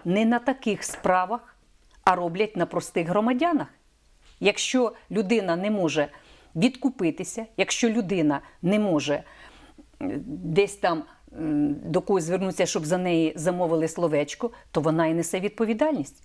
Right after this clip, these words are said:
а цього не повинно бути. Далі. Крім цього, ось що от центр цей робить, бачите, скільки ми грошей туди викидаємо. Це гроші викинути на вітер. Ми цього не можемо сьогодні допустити, так? Крім цього,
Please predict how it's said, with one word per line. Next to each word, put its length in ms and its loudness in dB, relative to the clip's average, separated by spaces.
а 60 -6
цього 280 -2
не 100 -2
повинно 380 0
бути. 240 -12
Далі. 320 2
Крім 340 2
цього, 540 0
ось 300 -2
що 260 -2
от 120 2
центр 420 0
цей 380 0
робить, 380 0
бачите, 400 -2
скільки 400 -2
ми 100 2
грошей 360 -2
туди 300 0
викидаємо. 760 -2
Це 220 2
гроші 520 0
викинути 560 -4
на 140 0
вітер. 380 -2
Ми 140 0
цього 260 -2
не 120 0
можемо 320 2
сьогодні 280 -2
допустити, 640 -10
так? 160 2
Крім 260 4
цього, 420 -6